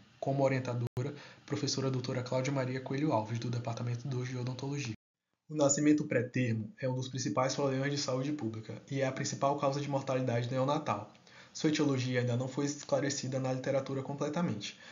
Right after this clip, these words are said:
No entanto, alguns fatores eles contribuem para sua ocorrência, como idade materna avançada, tabagismo e hipertensão. A saúde bucal deficiente, ela também pode influenciar o período gestacional,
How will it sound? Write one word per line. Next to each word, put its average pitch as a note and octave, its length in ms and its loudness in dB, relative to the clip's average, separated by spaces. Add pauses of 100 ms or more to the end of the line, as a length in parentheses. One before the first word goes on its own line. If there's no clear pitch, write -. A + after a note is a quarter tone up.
(200)
No F#3 80 4
entanto, F3+ 280 4
alguns D3+ 220 4
fatores D3 380 0
eles C3 160 0
contribuem D3 480 0
para C#3 160 2
sua C#3 160 0
ocorrência, B2+ 480 -2
como A#2 180 -2
idade B2 260 2
materna A#2 340 0
avançada, C3 680 2 (460)
tabagismo C3+ 760 4
e D3+ 120 -2
hipertensão. C#3 680 0 (800)
A C#3 80 2
saúde D#3+ 280 6
bucal C#3 380 4
deficiente, C3 500 -2
ela B2 120 2
também C3+ 320 2
pode D#3 200 6
influenciar D3+ 460 0
o C3+ 80 0
período C3+ 300 0
gestacional, C#3 840 0